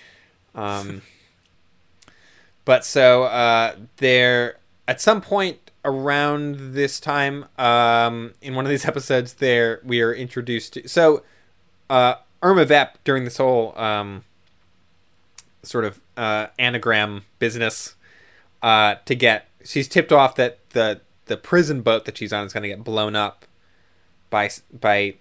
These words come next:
Satanas using his cannon. Um, and then, so she jumps off the ship, but then, like, everyone thinks she, that she blew up on it,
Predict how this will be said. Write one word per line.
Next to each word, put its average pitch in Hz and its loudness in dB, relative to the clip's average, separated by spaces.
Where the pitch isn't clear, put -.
Satanas 107 -6
using 110 -10
his 104 -12
cannon. 104 -12
Um, 101 0
and 117 0
then, 110 0
so 123 0
she 127 -4
jumps 139 -2
off 135 -2
the 123 -10
ship, 123 -4
but - -12
then, 107 -2
like, 110 -12
everyone 113 -4
thinks 110 -16
she, 101 -16
that - -20
she 113 -14
blew 117 0
up 151 2
on 135 -4
it, 131 -6